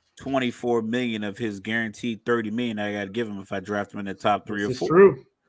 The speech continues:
Speaker 2: This is
Speaker 1: So
Speaker 2: true.
Speaker 1: Peyton and Eli can be in the basement every Monday night with Travis Kelce and Dana White and Michael Jordan, all these guys coming in on Zoom, and Kevin Hart cracking jokes.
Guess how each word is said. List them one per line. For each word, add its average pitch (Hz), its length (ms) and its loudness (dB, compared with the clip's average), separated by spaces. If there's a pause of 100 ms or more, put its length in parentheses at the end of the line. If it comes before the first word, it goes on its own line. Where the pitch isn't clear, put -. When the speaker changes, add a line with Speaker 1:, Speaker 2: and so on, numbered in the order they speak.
(180)
Speaker 2:
This 117 220 -10
is 123 60 -2
Speaker 1:
So 113 120 2
Speaker 2:
true. 180 200 6
Speaker 1:
Peyton 156 260 0
and 139 140 -4
Eli 147 340 2
can 123 200 -4
be 127 140 -2
in 120 60 0
the 117 80 0
basement 127 460 2
every 139 180 6
Monday 139 340 0
night 131 420 4 (400)
with 104 300 -2
Travis 127 460 0
Kelce 131 500 -4
and 92 140 -12
Dana 127 300 0
White 131 520 0
and 95 160 -6
Michael 123 340 -2
Jordan, 113 460 -2
all 120 160 -2
these 113 100 -8
guys 123 300 -2
coming 123 360 -2
in 123 120 -2
on 117 200 -4
Zoom, 117 460 -2
and 98 140 -8
Kevin 120 320 0
Hart 120 300 2
cracking 120 340 0
jokes. 123 360 -4